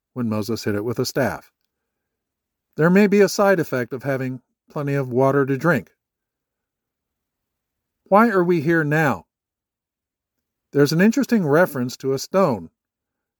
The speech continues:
Not far from where we ended our last episode, there's a picture of three men on a hill. In the future, Jesus will be on the Mount of Transfiguration with three of his disciples. Jesus will be illuminated and have two visitors, including Moses.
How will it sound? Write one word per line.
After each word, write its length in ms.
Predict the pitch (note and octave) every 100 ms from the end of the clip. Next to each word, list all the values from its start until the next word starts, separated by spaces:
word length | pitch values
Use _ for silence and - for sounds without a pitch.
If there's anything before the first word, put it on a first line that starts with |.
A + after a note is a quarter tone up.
| -
Not 200 | C3+ D#3
far 220 | E3+ E3
from 220 | D#3+ C#3+
where 160 | D#3 D3+
we 200 | C#3 C3+
ended 280 | D3 D#3+ D3
our 120 | C#3
last 320 | C#3 C#3 -
episode, 460 | B2+ A#2 - B2 C3+
there's 180 | B2
a 60 | B2+
picture 380 | - D#3+ D3 C#3
of 180 | C#3 _
three 240 | - F3 D#3+
men 300 | C3 B2 B2+ -
on 160 | A#2+
a 60 | B2
hill. 320 | C#3 B2+ - _ _ _ _ _ _ _ _ _ _ _ _ -
In 80 | B2
the 80 | C3+
future, 460 | G#3+ G#3+ D#3 D3
Jesus 380 | C#3+ D3 D#3 D3
will 120 | D3+
be 160 | C#3 D3+
on 140 | C#3+
the 60 | B2+
Mount 300 | C3 F3 F3
of 140 | C#3+
Transfiguration 880 | - E3+ D#3+ - D#3+ D3 D#3 D3 D3
with 120 | C#3+
three 280 | - F3 D#3
of 100 | C3+
his 160 | C3 A#2+
disciples. 720 | B2 D3+ C3 - E2+ - _ _ _ _ _ _ -
Jesus 400 | A#2+ A2+ C3 C3+
will 120 | B2
be 140 | C3+
illuminated 720 | B2 C3+ D#3 D3 C#3 C3+ D#3
and 160 | C3+ B2
have 300 | B2+ A#2 A2+
two 180 | - D3
visitors, 560 | D#3+ F3 D3 G#2 F2 B2+
including 600 | C3+ A#2+ D3 B2 B2+ C#3
Moses. 560 | C3 D#3 A#2+ F2 -